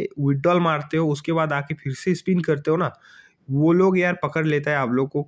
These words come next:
कि भाई ये विन किया है, अभी विथड्रॉल भी मार लिया है, इसको अभी लूटना है। तो भाई बाद में आप लोगों का जो पूरा पैसा ख़त्म हो जाता है, कुछ भी नहीं मिलता है। इसी वजह से आप लोग जब भी विथड्रॉल करो, विथड्रॉल करने के बाद आप लोग को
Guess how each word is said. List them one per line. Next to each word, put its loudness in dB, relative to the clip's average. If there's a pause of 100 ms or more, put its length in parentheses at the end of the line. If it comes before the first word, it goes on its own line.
कि -2
भाई -2
ये 0
विन 0
किया -2
है, -2
अभी 0
विथड्रॉल 2
भी 2
मार -2
लिया 0
है, 0
इसको -4
अभी -2
लूटना -2
है। -8 (160)
तो -18 (140)
भाई -2
बाद -4
में -2
आप -2
लोगों -2
का 0
जो -2 (120)
पूरा -2
पैसा -4
ख़त्म -4
हो 0
जाता -2
है, -2
कुछ -4
भी -2
नहीं 0
मिलता -6
है। -18 (400)
इसी -2
वजह 2
से 0 (720)
आप -2
लोग 2
जब 0
भी 2
विथड्रॉल 4
करो, 4
विथड्रॉल 2
करने 0
के -2 (100)
बाद -2
आप -2
लोग 0
को -2